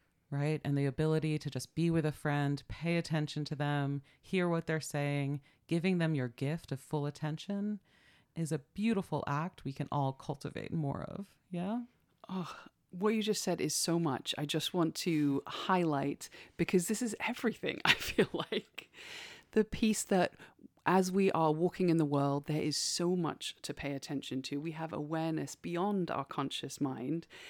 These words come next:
Speaker 2: and then we have choice about what we pay attention to. So if we just begin to draw our attention to this, so much becomes possible. But as you said, that paying attention to what is drawing our attention away from being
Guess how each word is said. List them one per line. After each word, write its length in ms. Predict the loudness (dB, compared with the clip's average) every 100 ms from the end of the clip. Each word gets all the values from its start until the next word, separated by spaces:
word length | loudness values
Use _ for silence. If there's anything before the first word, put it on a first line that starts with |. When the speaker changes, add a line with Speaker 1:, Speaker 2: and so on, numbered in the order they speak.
| -18 -20 -20 -12 -2
Speaker 2:
and 240 | 2 4
then 180 | 4 2
we 180 | 0 0
have 260 | -2 -6
choice 680 | -6 -2 -2 -2 -4 -8 -8 -14 -16 -8
about 320 | -4 -2 -2
what 280 | -2 -2 0
we 140 | -2
pay 220 | -2 -4 -6
attention 520 | -4 -4 -2 -4 -4
to. 300 | -4 -6 -8 -12 _ -20 -12
So 220 | -2 0
if 140 | 0 -2
we 80 |
just 240 | -2 -4 -6
begin 400 | -6 2 2 2
to 100 | -4
draw 340 | -6 -4 -4
our 100 | -4
attention 580 | -8 -6 -4 -4 -4 -4
to 120 | -6
this, 440 | -8 -8 -8 -10 -12 -12
so 320 | -6 -4 -2
much 260 | -2 -2 -4
becomes 380 | -10 -6 -8 -8
possible. 680 | -10 -12 -12 -14 -14 -14 -18 -20 -20 -14 -6
But 140 | -4 -4
as 200 | -6 -6
you 120 | -6
said, 320 | -4 -6 -4
that 180 | -8 -6
paying 300 | -6 -2 -2
attention 500 | -4 -6 -6 -4 -6
to 100 | -4
what 280 | -2 -2 -4
is 160 | -8
drawing 340 | -6 -4 -4 -4
our 120 | -6
attention 520 | -8 -10 -8 -6 -6
away 760 | -6 -8 -6 -4 -2 -4 -6 -10
from 400 | -14 -8 -4 -4
being 300 | -4 -6